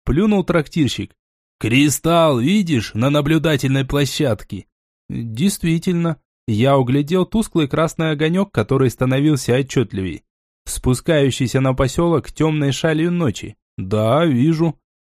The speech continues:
"Вот когда он не горит, то всё спокойно. Если начинает разгораться, то значит уровень эманации нежити уже сверх нормы. Сейчас я могу сказать,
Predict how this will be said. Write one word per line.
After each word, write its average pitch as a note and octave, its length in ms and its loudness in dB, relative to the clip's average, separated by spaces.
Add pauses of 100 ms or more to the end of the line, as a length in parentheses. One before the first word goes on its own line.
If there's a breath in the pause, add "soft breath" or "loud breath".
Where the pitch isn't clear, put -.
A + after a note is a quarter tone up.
(120)
"Вот C3+ 420 2
когда D3 480 2
он C#3+ 220 2
не D3 120 2
горит, C#3+ 580 0 (220)
то A#2+ 200 2
всё G3 240 2
спокойно. B2 880 0 (340)
Если C#3+ 480 2
начинает D3 600 2
разгораться, B2+ 840 0 (340)
то A#2+ 160 2
значит C3+ 580 0
уровень D#3 440 4
эманации C#3+ 520 0
нежити C3+ 500 0
уже A2 360 2
сверх D3+ 440 0
нормы. A#2+ 680 0 (280)
Сейчас D3+ 540 2
я D#3 80 2
могу C3+ 320 2
сказать, G#2 560 -4